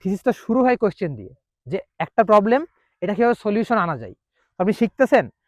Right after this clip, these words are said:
আপনি যদি এখনই থিসিসটা করা শুরু করেন, প্রবলেম নিয়ে বসেন এবং ওইটা নিয়ে রেগুলার বেসিসে কাজ করতে থাকেন, and দেখবেন আপনি যখন ওই প্রবলেমটা সলভ করে ফেলবেন, আপনার শেখাটা কোথায় ছিল and কোন জায়গায় যায়। আপনি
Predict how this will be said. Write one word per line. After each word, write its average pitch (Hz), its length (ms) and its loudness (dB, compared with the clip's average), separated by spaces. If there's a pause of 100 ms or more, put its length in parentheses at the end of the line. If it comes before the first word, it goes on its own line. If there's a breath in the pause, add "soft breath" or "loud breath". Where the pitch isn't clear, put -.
(180)
আপনি 151 200 -4
যদি 220 160 0
এখনই 247 220 0
থিসিসটা 247 280 0
করা 240 160 4
শুরু 254 180 2
করেন, 220 140 4 (140)
প্রবলেম 196 320 2
নিয়ে 240 120 0 (220)
বসেন 190 260 0 (200)
এবং 170 100 -6 (100)
ওইটা 208 260 2
নিয়ে 233 140 2 (340)
রেগুলার 226 300 4
বেসিসে 240 300 0
কাজ 226 160 0
করতে 214 200 -10
থাকেন, 196 220 -6 (320)
and 175 120 -4 (120)
দেখবেন 220 300 2 (260)
আপনি 220 200 0
যখন 226 160 -2
ওই 233 80 -2
প্রবলেমটা 208 380 -2
সলভ 202 200 4
করে 240 160 4
ফেলবেন, 240 240 0 (340)
আপনার 185 260 -4
শেখাটা 214 380 0
কোথায় 226 280 4
ছিল 247 120 -2 (220)
and 180 80 -6 (100)
কোন 196 160 -2
জায়গায় 170 300 -2
যায়। 113 180 -10 (320)
আপনি 196 200 2